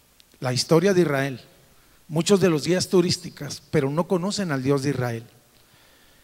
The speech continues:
Ellos le pueden narrar cosas impresionantes de los hechos sucedidos en el pasado, en los diferentes escenarios. Hay muchos lugares, como el lugar donde est-,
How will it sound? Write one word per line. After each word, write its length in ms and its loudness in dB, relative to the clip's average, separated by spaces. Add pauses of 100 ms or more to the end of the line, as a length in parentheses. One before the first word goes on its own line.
Ellos 220 2
le 100 4
pueden 480 0
narrar 460 -4
cosas 400 0
impresionantes 1120 -2
de 100 2
los 400 0
hechos 360 0
sucedidos 680 -2
en 160 -2
el 120 -4
pasado, 640 0 (540)
en 140 2
los 140 0
diferentes 520 -2
escenarios. 760 -2 (1500)
Hay 160 -4
muchos 340 6
lugares, 520 4
como 480 -6
el 120 -2
lugar 300 4
donde 240 2
est-, 320 -4